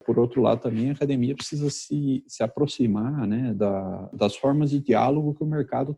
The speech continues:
tem. Então, acho que iniciativas como, por exemplo, esse podcast são muito, muito importantes. A participação em eventos, a mescla entre eventos científicos e eventos de mercado, até comentando sobre agilidade. A agilidade tem uma, uma comunidade muito, muito ativa, né?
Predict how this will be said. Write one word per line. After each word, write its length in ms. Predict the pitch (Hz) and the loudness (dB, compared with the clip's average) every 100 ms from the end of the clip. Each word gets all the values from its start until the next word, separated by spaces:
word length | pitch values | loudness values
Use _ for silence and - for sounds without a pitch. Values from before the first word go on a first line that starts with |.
| - | 0
tem. 220 | 104 92 | 0 0
Então, 160 | 104 104 | -4 -4
acho 160 | 110 | -4
que 440 | - 117 110 98 - | 0 2 2 0 -2
iniciativas 640 | 98 101 104 104 - 110 | -4 -2 -4 -2 -2 -4
como, 160 | - 101 | -6 -4
por 80 | 104 | -2
exemplo, 220 | 98 95 | -4 -4
esse 180 | 98 - | -6 -4
podcast 540 | 101 98 - 101 101 | -2 -2 0 0 0
são 80 | 113 | -6
muito, 480 | 101 101 110 139 113 | -6 -2 2 2 2
muito 280 | 95 110 104 | -2 -2 -2
importantes. 640 | 95 - - 92 101 104 | -4 -6 -2 0 0 -2
A 120 | - 95 | -6 -4
participação 680 | - 101 - 110 - 117 127 | 0 0 0 -4 0 2 4
em 120 | 127 | 4
eventos, 600 | 98 104 107 104 90 - | 2 4 4 2 -2 -4
a 120 | 95 | -4
mescla 520 | 95 104 113 - 95 | 0 2 0 0 0
entre 240 | 95 98 104 | 0 2 2
eventos 440 | - 107 123 117 | 4 2 0 -4
científicos 680 | 113 107 - 104 92 - 92 | -2 -2 2 2 2 -2 0
e 60 | 95 | 2
eventos 360 | 98 98 98 - | 2 2 -2 -4
de 220 | 92 117 | 0 2
mercado, 580 | 131 101 - 95 104 117 - | 4 2 0 0 0 -4 -10
até 340 | 95 - 92 | -10 0 0
comentando 580 | 92 95 92 90 92 90 | 2 0 0 2 2 2
sobre 220 | 87 90 | 2 2
agilidade. 640 | 90 90 98 87 87 90 92 | 2 2 2 2 2 0 -4
A 20 | |
agilidade 460 | 92 92 92 107 | -8 -8 -4 -2
tem 80 | 120 | 0
uma, 200 | 123 123 - | 0 -2 -4
uma 140 | 107 | -4
comunidade 600 | - 110 110 101 110 113 | 0 2 2 2 0 2
muito, 360 | 101 110 127 98 | 2 0 0 -4
muito 180 | 95 | -6
ativa, 580 | 120 - - 131 107 90 | -6 -4 2 4 4 0
né? 240 | 87 98 | -6 -4